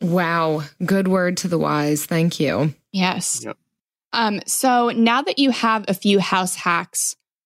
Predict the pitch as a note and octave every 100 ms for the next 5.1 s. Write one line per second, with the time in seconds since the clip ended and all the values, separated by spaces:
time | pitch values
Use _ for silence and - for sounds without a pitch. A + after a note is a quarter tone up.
0 | _ _ G3+ G3 F#3+ F#3+ F#3 F3 F3+ E3
1 | G#3+ - - _ _ _ _ - G3 A#3
2 | A#3 A#3+ A#3 G3+ G#3 G#3 - F3 - F#3+
3 | F#3 F3+ E3+ F3 - _ F#3+ E3 F#2+ -
4 | F3+ F#3+ G3+ - G3+ F3+ C3+ - - -
5 | -